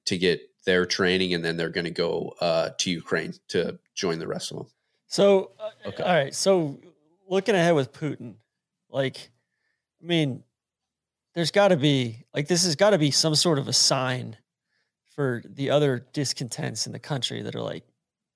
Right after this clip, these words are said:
Speaker 2: "Hey, this guy's at a moment of weakness," right?
Speaker 1: Yeah, you'd think.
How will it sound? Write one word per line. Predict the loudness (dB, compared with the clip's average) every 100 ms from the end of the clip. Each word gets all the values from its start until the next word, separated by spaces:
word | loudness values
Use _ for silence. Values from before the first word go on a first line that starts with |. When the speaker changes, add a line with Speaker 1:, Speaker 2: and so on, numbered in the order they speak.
| _ _ -10
Speaker 2:
"Hey, | -2 -2
this | 0 -2 0
guy's | 0 0
at | -2
a | -4
moment | -4 -6 -8
of | -10
weakness," | -12 -12 -14 -10 -8 -10 _ _ _ _ _ _ _
right? | -4 0 0 -4 _ _ _ _ _ _ _ _ _ _ _ _ _ -4
Speaker 1:
Yeah, | 4 4 4
you'd | 4 2 4
think. | 2 2 0 -12